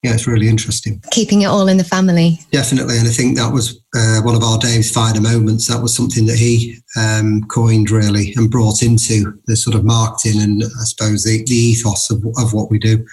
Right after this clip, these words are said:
Speaker 1: It's very apt, and it, it works really, really well in terms of what the group does.
Speaker 2: That's really interesting. Um, and it's, I love the phrase building for generations, 'cause you have been, because it's in the family, and then also building for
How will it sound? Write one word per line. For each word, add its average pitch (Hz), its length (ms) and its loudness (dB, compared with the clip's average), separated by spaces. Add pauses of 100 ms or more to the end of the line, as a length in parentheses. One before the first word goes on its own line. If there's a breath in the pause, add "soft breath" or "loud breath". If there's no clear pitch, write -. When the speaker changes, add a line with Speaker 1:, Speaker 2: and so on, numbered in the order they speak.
(240 loud breath)
Speaker 1:
It's 156 160 0
very 139 220 0
apt, 135 300 -4
and 117 100 -2
it, 120 120 -4
it 135 160 -2
works 120 280 -2
really, 120 180 0
really 113 220 2
well 113 200 0
in 110 120 2
terms 107 280 -2
of 110 80 -2
what 117 140 -4
the 131 80 -4
group 113 240 0
does. 117 300 -2
Speaker 2:
That's - 280 -2
really 185 280 2
interesting. 165 680 0 (460 loud breath)
Um, 175 460 2 (220)
and 202 80 2
it's, - 280 -6
I 196 100 0
love 196 240 0
the 202 80 -2
phrase 190 540 -2
building 175 380 0
for 170 120 -6
generations, 165 680 -2
'cause 165 160 -2
you 165 100 2
have 165 200 0
been, 160 180 0
because 165 240 -2
it's 156 140 -4
in 160 80 2
the 156 80 0
family, 156 520 2 (340 loud breath)
and 175 100 4
then 175 100 4
also 165 260 2
building 165 380 0
for 165 160 -2